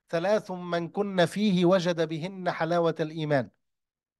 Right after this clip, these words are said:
Let's say I am Arabic speaker, so I forgot one word. So I said,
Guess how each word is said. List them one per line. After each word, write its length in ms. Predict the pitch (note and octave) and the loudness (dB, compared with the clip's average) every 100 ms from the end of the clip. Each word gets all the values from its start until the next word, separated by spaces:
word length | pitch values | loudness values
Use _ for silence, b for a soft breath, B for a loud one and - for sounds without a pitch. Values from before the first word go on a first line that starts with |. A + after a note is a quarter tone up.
| _ _ _ _ _ _ _ _ _ | _ _ _ _ _ _ _ _ _
Let's 260 | F#3 A#3 A#3 | 0 0 2
say 220 | A3 A3+ | 0 2
I 140 | F#3+ G3 | 0 0
am 160 | G3+ | -2
Arabic 440 | F#3+ G3 F3+ F#3 - | -2 0 0 -2 -12
speaker, 420 | - G3 G3+ F3+ | -12 -6 -4 -4
so 220 | - G3 | -4 -6
I 320 | - E3+ E3 | -2 -2 -2
forgot 540 | D#3 E3 D#3 F#3+ F#3+ E3 | -4 -8 -6 -6 -8 -6
one 240 | F3 F3 | -4 -2
word. 240 | E3+ F3+ - | -2 -4 -6
So 160 | F#3 | -8
I 120 | D3+ | -8
said, 220 | D3 F3+ | -6 -8